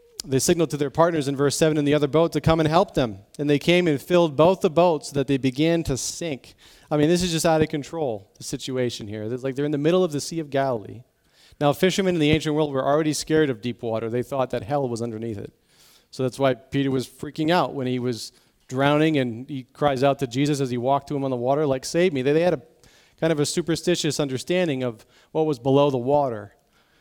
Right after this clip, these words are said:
um, like many fishermen do. But they, they had this ancient kind of,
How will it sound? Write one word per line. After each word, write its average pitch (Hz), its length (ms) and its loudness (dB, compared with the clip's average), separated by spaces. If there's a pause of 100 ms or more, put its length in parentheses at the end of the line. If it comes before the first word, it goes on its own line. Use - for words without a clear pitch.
(220)
um, 123 540 -6
like 135 200 -2
many 180 200 -4
fishermen 113 460 -8
do. 110 220 -6
But 127 180 -6
they, 135 100 -2
they 131 120 -2
had 135 120 0
this 131 240 -4
ancient 143 420 -4
kind 131 180 -4
of, 117 240 -8